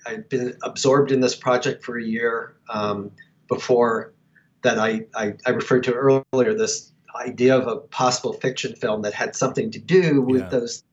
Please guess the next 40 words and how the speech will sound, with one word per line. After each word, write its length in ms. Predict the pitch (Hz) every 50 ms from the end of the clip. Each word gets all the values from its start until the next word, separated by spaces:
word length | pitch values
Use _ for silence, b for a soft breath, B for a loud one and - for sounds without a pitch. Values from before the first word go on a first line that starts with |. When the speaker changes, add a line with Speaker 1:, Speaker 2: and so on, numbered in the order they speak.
| _ -
Speaker 1:
themes. 480 | 139 127 117 110 104 104 - - - _ b b b b b b _ _ _ b b b _ _ - -
And 180 | 156 143 143
it, 260 | 143 135 139 - - _ _ _ _ _ _ -
you 120 | 190 190
know, 220 | 180 156 147 143 139
it 120 | 143 - -
just, 300 | 165 143 - - - _ _ _
for 140 | - 147 131
various 360 | 131 143 139 139 127 - -
reasons, 360 | 131 127 123 123 127 113 113 -
fell 220 | - 120 107 120
apart. 480 | - - - 127 120 107 98 98 - _ b b b b b b b -
And 100 | 113 117
I 60 | 120
was 120 | 117 117
dying 480 | - - 147 143 151 156 151 151 147 139
to 120 | 139 131 -
jump 240 | - 135 123 -
back 300 | - 127 120 123 - -
into 200 | 147 - - -
<laughs> 20 | -
documentary. 1000 | 131 127 101 87 - - - 170 160 139 135 139 - - - 117 104 113 107 92
Speaker 2:
Yeah. 160 | 87 82 80 - - 165
Speaker 1:
That's 260 | 254 247 - - - _ -
when 140 | 160 151
I 20 | 151
really 380 | 143 151 160 165 156 151 143
committed 400 | 139 - 151 139 135 131 131 127
full 200 | - - 160 131
time 260 | - - 127 117 113 113
to 40 | 117
documentary. 840 | - 123 113 - - - - 110 110 107 - - 104 98 95 - - -
Speaker 2:
Yeah. 180 | 95 87 82 82 b b b b -
Speaker 1:
And 420 | 143 131 127 - - 123 127 - -
I, 380 | - 131 131 131 131 135 135 - _ _ _ _ _ _ _ _ _ - - - 190
you 80 | 190 202
know, 280 | 190 180 - - - -
I 100 | 147 147
did 380 | 139 - 175 190 208 208 185 165
what 300 | 180 175 160 156 -